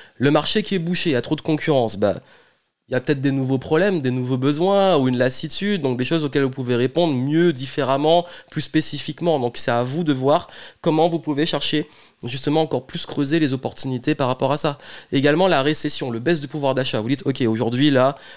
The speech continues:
euh, par rapport au marché en deux mille vingt-trois, est-ce que les gens vont encore continuer à payer ce que je propose ? Bah, l'opportunité, c'est d'augmenter la création de valeur.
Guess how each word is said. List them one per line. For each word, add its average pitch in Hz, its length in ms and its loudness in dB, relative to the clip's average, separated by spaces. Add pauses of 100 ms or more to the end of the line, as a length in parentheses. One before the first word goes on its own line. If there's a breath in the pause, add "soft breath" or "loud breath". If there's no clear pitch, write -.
(160 loud breath)
euh, 110 180 0
par 117 180 -2
rapport 139 260 0
au 147 40 4
marché 143 320 0
en 139 60 0
deux 135 100 -4
mille 127 140 -2
vingt-trois, 131 520 0
est-ce 131 260 -2
que 139 80 0
les 123 180 0
gens 131 180 0
vont 123 120 0
encore 123 240 -4
continuer 123 400 -6
à 127 80 -2
payer 127 280 -4 (140)
ce - 100 -8
que 123 100 -8
je - 80 -12
propose ? - 440 -10 (440 loud breath)
Bah, 120 100 2
l'opportunité, 139 680 0
c'est 143 240 -2
d'augmenter 135 520 -2
la 127 100 -4
création 120 360 -8
de 117 60 -8
valeur. 110 280 -10